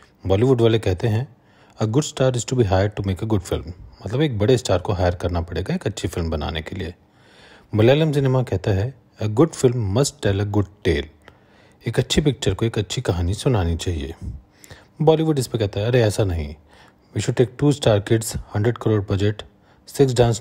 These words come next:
numbers, out of which one remix by बादशाह और टोनी कक्कड़,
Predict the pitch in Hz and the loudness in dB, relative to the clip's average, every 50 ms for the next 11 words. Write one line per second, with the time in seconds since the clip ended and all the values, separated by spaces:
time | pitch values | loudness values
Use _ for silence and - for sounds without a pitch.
0 | - 110 101 92 95 98 107 - - - - 107 110 - 123 113 107 123 120 - | -2 -2 -2 0 -2 -2 -4 -6 -8 -4 -2 -2 0 0 0 2 2 0 0 0
1 | - - - _ _ _ _ _ _ _ _ - - _ _ _ - 117 110 123 | -4 -12 -12 _ _ _ _ _ _ _ _ -20 -20 _ _ _ -8 2 4 4
2 | 131 127 117 117 107 110 107 101 104 104 110 101 92 92 95 95 95 - - 110 | 4 4 2 2 2 2 0 0 2 2 2 2 4 4 2 2 2 0 -2 0
3 | 107 104 - 98 95 90 - - 95 98 95 - - 87 - - - - | 0 0 0 -2 -4 -4 -4 -4 -4 -4 -4 -4 -6 -8 -6 -10 -12 -12